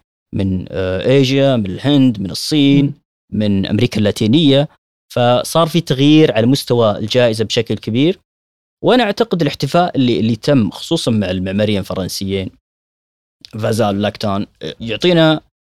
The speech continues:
Speaker 1: تأكيد على، على ال-، على فكرة ال-، ال-، المحاضرة اللي عملناها مسبقًا في مجتمعان،
Speaker 2: مم.
Speaker 1: فكرة،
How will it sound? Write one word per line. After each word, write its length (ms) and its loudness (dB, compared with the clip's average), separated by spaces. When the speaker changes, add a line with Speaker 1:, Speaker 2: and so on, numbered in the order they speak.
Speaker 1:
تأكيد 520 4
على، 340 0
على 180 -2
ال-، 200 -4
على 160 -2
فكرة 360 -6
ال-، 160 0
ال-، 240 -6
المحاضرة 720 -4
اللي 580 -6
عملناها 320 -2
مسبقًا 440 -6
في 180 -10
مجتمعان، 580 -6
Speaker 2:
مم. 160 -6
Speaker 1:
فكرة، 280 -2